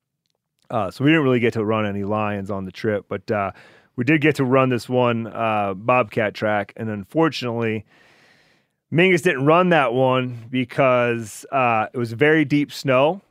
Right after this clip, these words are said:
and Jake figured we needed all the advantage we could get. And bobcats, unlike lions, tend to be a lot, uh, more evasive, and they actually,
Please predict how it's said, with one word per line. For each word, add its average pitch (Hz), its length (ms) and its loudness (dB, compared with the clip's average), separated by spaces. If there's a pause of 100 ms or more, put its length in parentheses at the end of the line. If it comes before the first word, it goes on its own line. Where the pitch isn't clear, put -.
(200)
and 120 240 -2
Jake 135 300 0
figured 127 240 0
we 123 60 -2
needed 123 220 -2
all 120 220 4
the 120 100 2
advantage 117 440 -6
we 120 100 -6
could 101 200 -14
get. 113 280 -2 (400)
And 104 140 -8
bobcats, 135 840 0 (300)
unlike 135 400 2
lions, 101 640 -10 (320)
tend 127 200 -4
to 117 60 -2
be 113 140 -4
a 104 80 -2
lot, 123 540 0 (100)
uh, 107 420 -4
more 117 320 -4
evasive, 104 760 -8 (240)
and 113 120 -8
they 117 120 -2
actually, 113 800 -4